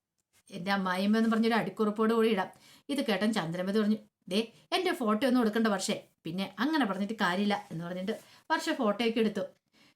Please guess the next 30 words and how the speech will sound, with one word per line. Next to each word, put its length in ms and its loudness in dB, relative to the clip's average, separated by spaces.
കുറച്ചേരം 340 -4
കഴിഞ്ഞ് 200 2
ചന്ദ്രമതി 460 -2
എന്ത് 160 4
ചെയ്യുക, 300 0
പോയി 200 2
കുളിയെല്ലാം 520 2
കഴിഞ്ഞ് 240 2
വരുവാണ്. 340 2
അപ്പോഴേക്ക് 360 -2
ശ്രുതി 260 -2
വന്നിട്ട് 260 0
ചോദിച്ചു, 220 0
"അല്ല, 160 -6
അമ്മ 180 0
വീണ്ടും 360 2
കുളിച്ചോ?" 300 2
"കുളിക്കാതെ? 500 0
ഹ, 140 -2
അവൾ 200 -2
എനിക്കിട്ട് 300 0
അങ്ങനത്തെ 320 2
ഒരു 120 0
പണിയല്ലേ 360 4
തന്നിരിക്കുന്നേ. 440 2
കുളിക്കാതെ 400 2
എനിക്ക് 220 2
നിൽക്കാൻ 300 2
പറ്റുമോ?" 300 2
ഉം, 120 2